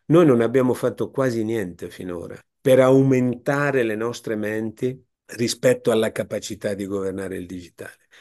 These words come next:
E il margine è altissimo. Io e te, e noi tutti, ascoltatrici e ascoltatori,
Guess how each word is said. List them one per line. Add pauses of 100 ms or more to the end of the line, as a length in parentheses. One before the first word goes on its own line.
E
il
margine
è
altissimo. (220)
Io
e
te,
e
noi
tutti,
ascoltatrici
e
ascoltatori,